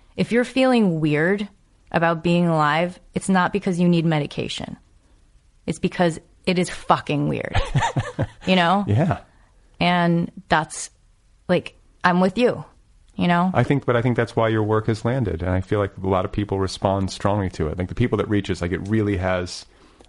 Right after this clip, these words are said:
Speaker 2: um, the kind of impact that I think a writer hopes to have, you know? People have powerful experiences reading your work, and I think it provides them solace.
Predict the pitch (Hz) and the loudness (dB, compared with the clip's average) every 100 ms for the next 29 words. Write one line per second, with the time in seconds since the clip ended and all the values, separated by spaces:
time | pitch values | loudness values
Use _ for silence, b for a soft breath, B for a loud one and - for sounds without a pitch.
0 | _ 92 87 80 80 - _ - 110 95 | _ -4 -2 -2 -6 -12 _ -14 -4 -4
1 | 80 98 - 90 - 82 78 - 92 80 | -2 -6 -6 -10 -6 -6 -6 -6 -8 -6
2 | 78 80 85 85 80 90 - 95 104 117 | -6 -4 -4 -4 -4 -6 -8 -10 -6 -6
3 | 92 - - 90 104 - 95 98 95 104 | -6 -8 -8 -6 -8 -6 -8 -6 -6 -6
4 | - 98 104 - 104 104 101 b b b | -6 -6 -6 -4 -4 -2 -6 b b b
5 | - 107 - 104 104 95 95 101 101 101 | -16 -14 -6 -2 -2 -2 -6 -2 -2 -2
6 | 107 123 107 85 85 92 90 - 92 85 | -2 -4 -4 -8 -4 -4 -4 -6 -4 -2
7 | 82 90 95 95 - 120 95 76 - | -4 -2 -4 -4 -4 -4 -4 -8 -14